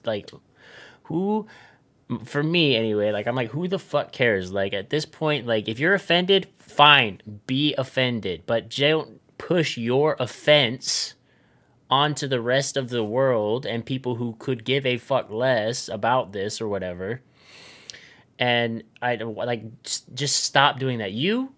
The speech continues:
you yourself, be offended. Fine. I don't care. If you're offended, you're offended. But be offended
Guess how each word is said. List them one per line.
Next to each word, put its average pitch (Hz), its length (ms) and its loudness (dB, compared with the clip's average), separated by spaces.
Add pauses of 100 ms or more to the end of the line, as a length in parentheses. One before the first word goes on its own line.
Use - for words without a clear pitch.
you 160 220 -2
yourself, 226 460 2
be 143 160 4
offended. 127 360 2 (100)
Fine. 120 280 0 (440)
I 123 80 0
don't 135 140 0
care. 120 220 0
If 92 120 -8
you're 123 120 -4
offended, 156 340 -6
you're 147 120 -6
offended. 135 360 -6
But 113 140 -6
be 170 140 0
offended 139 520 0